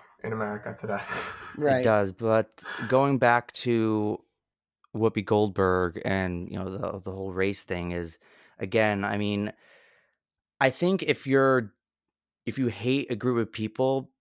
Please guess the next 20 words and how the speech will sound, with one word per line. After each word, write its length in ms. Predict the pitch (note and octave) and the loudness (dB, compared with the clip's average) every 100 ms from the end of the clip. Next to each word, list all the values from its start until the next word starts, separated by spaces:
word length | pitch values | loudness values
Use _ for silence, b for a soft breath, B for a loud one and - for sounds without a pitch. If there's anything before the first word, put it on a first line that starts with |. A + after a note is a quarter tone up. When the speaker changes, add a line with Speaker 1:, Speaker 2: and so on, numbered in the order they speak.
| _ _ | _ _
Speaker 3:
because 260 | G#2+ A2+ A2 | -10 -4 -2
of 100 | G2 | 0
their 240 | G2 F#2+ | 0 0
ideology 600 | F#2+ F#2+ F#2 F#2 F#2+ G#2+ | 0 0 0 0 -2 -4
or 100 | F2 | -6
culture, 580 | - F#2+ F#2 B2+ C3+ C#3 | -6 -6 -4 -2 -2 0
like 280 | F#2+ F2 - | -2 -4 -8
Judaism 720 | A2 G2+ F2+ F#2 G2 B2+ C3+ | -6 -4 -2 -2 0 -2 -2
is 200 | G2+ F2+ | -6 -8
about, 360 | - F#2 F2 | -6 -4 -4
like, 160 | F2+ - | -6 -8
ideology, 640 | F#2 F#2 F2+ F2 F2 F2+ | -6 -4 -4 -6 -10 -14
culture, 560 | - F#2 G2 - B2+ B2+ | -12 -6 -6 -4 -4 -2
that's, 520 | F#2+ F#2+ - - - _ _ _ - | -2 -4 -6 -16 -20 _ _ _ -12
you 80 | F#2+ | -8
know, 220 | F2 E2+ - | -6 -8 -6
ethnicity. 800 | G2 - - G2 - A2 C3 C3 - | -8 -6 -8 -6 -4 -2 -2 -2 -4
But 240 | G#2 G2 - | 0 0 0
if, 120 | F#2+ - _ _ | -4 -8 _ _
obviously, 600 | G#2+ A2+ A2+ - G#2+ - | 0 0 0 -4 -6 -6